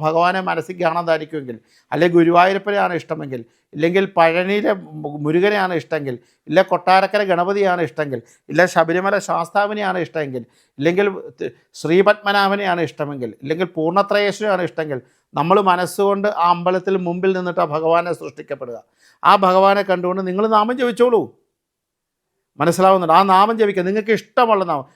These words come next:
വിളക്ക് പുറത്ത് വെച്ചാലും അകത്ത് വെച്ചാലും, വിളക്ക് കത്തിക്കാൻ പറ്റിയില്ലെങ്കിലും, ചില ക-, സ്ഥലത്ത് കത്തിക്കാൻ പറ്റാത്ത അവസ്ഥകളുണ്ട്, അതാ ഞാൻ പറഞ്ഞത്. അപ്പം നാമജപാദികൾക്ക് ഈ പറയണ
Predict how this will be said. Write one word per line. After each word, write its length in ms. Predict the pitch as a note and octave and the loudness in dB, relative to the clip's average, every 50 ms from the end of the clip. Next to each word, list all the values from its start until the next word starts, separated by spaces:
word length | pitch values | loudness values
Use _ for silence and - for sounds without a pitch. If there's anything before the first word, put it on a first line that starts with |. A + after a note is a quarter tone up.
| _ _ - D3 | _ _ -2 0
വിളക്ക് 300 | D3 D#3 F3 E3+ - A3+ G#3+ | 2 2 2 2 2 2 4
പുറത്ത് 280 | G#3+ G#3 G3 G3+ - A#3+ A3+ | 4 2 2 0 -2 -2 -2
വെച്ചാലും 380 | G#3+ G3 - G#3 G3+ G#3 A3 G#3 G3 | -2 -2 0 0 0 0 0 0 0
അകത്ത് 260 | E3+ F3 F3 - G3 F#3 | -2 -2 -4 -4 -4 -2
വെച്ചാലും, 320 | E3 C3 - C#3+ D3 C#3+ C#3+ D3 | -4 -2 -2 -2 -4 -2 -2 0
വിളക്ക് 240 | D#3 E3 E3 E3 G3+ F#3+ | 0 0 0 0 0 0
കത്തിക്കാൻ 400 | F#3 E3+ F3 - F3+ F3 G3 G3 F#3+ E3+ | 0 0 -2 -2 -4 -2 -2 -2 -2 -4
പറ്റിയില്ലെങ്കിലും, 560 | E3+ D3 D#3+ D3+ C#3 B2+ B2 A2+ A2 A2+ A2 _ _ _ _ _ _ _ _ _ _ _ _ _ _ _ - - | -8 -6 -6 -6 -6 -6 -8 -10 -10 -12 -14 _ _ _ _ _ _ _ _ _ _ _ _ _ _ _ -6 0
ചില 120 | - F#3 G3 G3 | 2 2 2 2
ക-, 100 | G#3 G3+ G3+ - F#3 | 2 0 -2 -2 -4
സ്ഥലത്ത് 260 | D#3+ F3+ F#3 F3 G3+ F#3+ F#3 | -2 -2 -2 -2 -2 0 0
കത്തിക്കാൻ 300 | E3+ - F#3 G3+ G3 G3 E3 | 0 0 0 0 0 0 0
പറ്റാത്ത 300 | F3 E3+ - G3 G3 - F#3+ F3 | -2 0 0 0 2 2 2 0
അവസ്ഥകളുണ്ട്, 560 | E3 F3 D#3+ - - A3+ A3 A3 F#3+ E3 C#3+ C3+ | 0 -2 -2 0 0 0 2 2 0 0 -2 -2
അതാ 80 | C3 C3+ | -4 -4
ഞാൻ 80 | C3+ C3 | -4 -6
പറഞ്ഞത്. 260 | A#2 A2 G2+ G#2 _ _ _ _ _ _ _ _ _ _ _ _ - - | -8 -10 -14 -20 _ _ _ _ _ _ _ _ _ _ _ _ -10 -4
അപ്പം 200 | - F#3 F#3+ F3 E3+ - _ - D#3+ D#3 | 0 0 0 0 -2 -10 _ -8 -4 0
നാമജപാദികൾക്ക് 1000 | D#3 E3+ F#3+ G#3+ A3+ G3 A3+ A3 A3+ A#3 A3+ A3+ A#3 A3+ A3+ A3+ A#3 A3+ A#3 A3+ A3+ A3 - - F3+ | 2 4 4 4 4 4 4 4 6 6 6 4 2 0 0 -2 -2 -2 -2 -2 -2 -4 -8 -6 -4
ഈ 40 | F#3 G#3+ - - | -2 -2 0 2
പറയണ 200 | G3 F#3 F#3 | 2 2 2